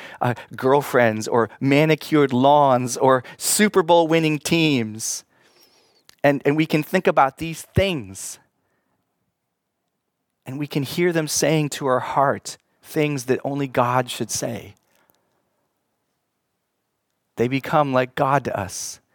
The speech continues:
And they say things to our heart that only God should say. They things li-, say things like this, "I will satisfy you, ultimately." <laughs> We don't intellectually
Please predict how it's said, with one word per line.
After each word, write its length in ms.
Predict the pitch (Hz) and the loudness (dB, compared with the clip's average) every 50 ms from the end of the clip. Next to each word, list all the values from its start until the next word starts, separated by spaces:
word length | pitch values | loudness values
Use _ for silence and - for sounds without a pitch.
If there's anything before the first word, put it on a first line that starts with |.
| _ _ _ _ _ _ | _ _ _ _ _ _
And 140 | - 127 131 | -4 0 0
they 80 | 127 127 | 0 0
say 320 | - - - 151 143 160 | 0 0 2 2 2 2
things 260 | 156 - 156 147 135 - | 0 -2 -6 -6 -8 -8
to 120 | - 139 | -8 -6
our 100 | 127 120 | -4 -4
heart 360 | 117 - - 139 123 110 - | -2 0 0 0 0 0 -4
that 120 | - - - - | -8 -8 -4 -4
only 320 | 143 143 147 151 151 147 | -4 -4 -2 -4 -4 -6
God 340 | 131 120 135 123 123 127 123 | -4 -2 0 0 0 0 -2
should 220 | - - 123 117 | -4 -8 -10 -10
say. 360 | - - - 156 151 131 113 107 - - - - | -8 -6 -4 -4 -4 -4 -6 -8 -14 -20 -12 -8
They 140 | - 131 135 | -6 -6 -4
things 340 | - - 147 151 147 - 143 | -4 -4 -2 -2 -2 0 0
li-, 140 | 139 120 | -2 -2
say 240 | - - - 147 151 | -2 -2 0 0 0
things 240 | 147 151 147 143 - | 2 0 -2 0 -2
like 160 | 131 127 - | -2 -2 -2
this, 340 | - 139 120 104 - - - _ - _ _ _ _ _ _ _ _ _ | -2 -2 -2 -4 -6 -10 -14 _ -20 _ _ _ _ _ _ _ _ _
"I 280 | - 117 127 135 143 139 | -2 2 2 2 2 2
will 200 | 131 123 123 117 | -2 -4 -10 -10
satisfy 840 | - - - - - 117 101 101 98 95 - - - - - - - - | -10 -8 -8 -6 -4 -4 -4 -4 -6 -8 -12 -14 -14 -14 -14 -16 -16 -18
you, 100 | - - - _ _ _ _ _ _ _ _ _ _ _ _ _ _ _ _ _ - | -20 -20 -20 _ _ _ _ _ _ _ _ _ _ _ _ _ _ _ _ _ -2
ultimately." 640 | 113 117 117 110 - - 104 90 - - - 110 | -2 -2 -2 -2 -8 -12 -14 -14 -14 -16 -16 -14
<laughs> 100 | - - - - - _ _ _ _ _ _ _ _ _ _ _ _ _ _ _ _ _ _ _ _ _ _ _ _ _ | -14 -14 -16 -18 -20 _ _ _ _ _ _ _ _ _ _ _ _ _ _ _ _ _ _ _ _ _ _ _ _ _
We 120 | - 170 175 | -2 0 2
don't 200 | 170 165 160 - - | 4 2 2 2 2
intellectually 540 | 160 170 165 160 160 - - - 160 147 | 2 4 6 4 4 2 0 -4 -4 0